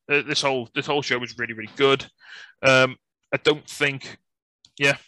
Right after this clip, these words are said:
I don't know. I just, I, I've lost the ability to think now, um, 'cause I've just recapped it all. My brain's, the serotonin's just leaking into my brain. Um, yeah, just w-, w-, w-, again, A E W. It's, it's, it's always a big thing. Like,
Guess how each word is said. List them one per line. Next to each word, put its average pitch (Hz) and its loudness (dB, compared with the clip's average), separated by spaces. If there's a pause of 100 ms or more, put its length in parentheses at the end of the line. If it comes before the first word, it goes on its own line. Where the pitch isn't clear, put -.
(160)
I 123 -10
don't 98 -16
know. 98 -14
I 113 -10
just, - -8 (100)
I, 110 -8
I've - -8
lost 113 -6
the 127 -4
ability 107 -8
to - -18
think - -10
now, 110 -4
um, 110 0
'cause - -4
I've 117 -4
just 120 -6
recapped 113 -4
it 117 0
all. 113 0
My 107 -6
brain's, 110 -6 (200)
the 123 -8
serotonin's 117 -2
just 113 -6
leaking 110 -6
into 110 -12
my 110 -8
brain. 110 -4 (540)
Um, 117 2 (1160)
yeah, 117 2
just - -8 (100)
w-, - -18 (140)
w-, 131 -10
w-, 131 -8
again, 120 0
A 131 0
E 135 2
W. 127 -2
It's, 127 -4
it's, 156 -4
it's 160 0
always 165 0
a - 0
big 143 0
thing. 127 -2
Like, 127 0